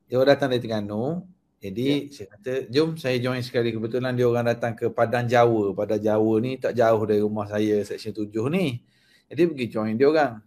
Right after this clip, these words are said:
Speaker 1: Uh, ada seorang ni, angkat barang, sibuk apa semua. Rupanya, di-, Rahmat nama dia, Rahmat. Rahmat ni join dari Kuantan.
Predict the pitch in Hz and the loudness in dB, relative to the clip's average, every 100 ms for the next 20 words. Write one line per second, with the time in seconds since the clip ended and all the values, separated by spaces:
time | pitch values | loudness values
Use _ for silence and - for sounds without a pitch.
0 | _ _ _ _ _ _ _ _ _ _ | _ _ _ _ _ _ _ _ _ _
1 | - - 80 - _ _ - 151 143 165 | -12 -10 -8 -10 _ _ -8 -6 2 4
2 | 165 139 120 156 214 - _ _ _ _ | 6 4 4 -4 -6 -10 _ _ _ _
3 | _ _ _ _ _ _ - 156 156 160 | _ _ _ _ _ _ -6 -6 -2 -4
4 | - 151 151 151 147 143 143 143 143 135 | 0 2 4 4 6 6 4 0 0 -2
5 | 135 143 143 143 147 147 147 147 143 180 | -2 -2 -4 -6 -4 -4 0 -2 0 -2
6 | 139 147 - - - 135 - 160 180 180 | -2 -6 -8 -14 -2 -2 0 6 6 6
7 | 123 107 98 92 101 107 120 110 - - | -2 -6 -6 -8 -6 -6 -6 -6 -8 -16
8 | _ 117 120 139 165 - 143 170 135 143 | _ -6 -4 0 0 0 -2 -4 2 4
9 | 156 160 131 135 135 147 175 185 185 127 | 4 2 0 0 2 2 6 8 8 6
10 | 107 | -2